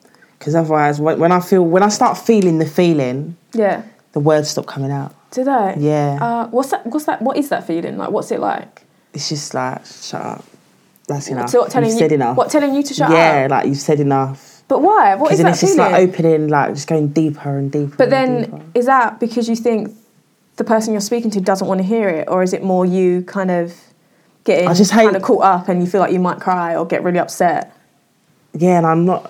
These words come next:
Speaker 1: I'm not a sad person.
Speaker 2: No, you're not a sad person. Like,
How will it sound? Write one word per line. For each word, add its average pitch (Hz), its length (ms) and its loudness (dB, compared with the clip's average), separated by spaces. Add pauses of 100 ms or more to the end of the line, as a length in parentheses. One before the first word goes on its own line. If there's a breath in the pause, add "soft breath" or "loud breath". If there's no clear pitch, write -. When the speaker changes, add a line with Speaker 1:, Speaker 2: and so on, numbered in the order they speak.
(120)
Speaker 1:
I'm 160 160 -6
not 170 100 -2
a - 40 -8
sad 151 260 -6
person. 151 420 -8 (300)
Speaker 2:
No, 381 160 2
you're 403 140 2
not 392 180 -2
a 294 40 -2
sad 214 240 -4
person. 180 600 -6 (420)
Like, - 260 -4